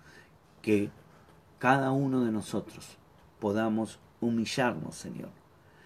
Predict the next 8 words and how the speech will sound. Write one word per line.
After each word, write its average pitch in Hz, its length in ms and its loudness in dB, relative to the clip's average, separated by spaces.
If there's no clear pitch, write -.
podamos 107 440 0
humillarnos 95 580 -6
ante 87 240 -10
tu 82 140 -6
presencia 80 640 -6
y 95 60 -12
saber, 95 560 -2
saber 92 540 -4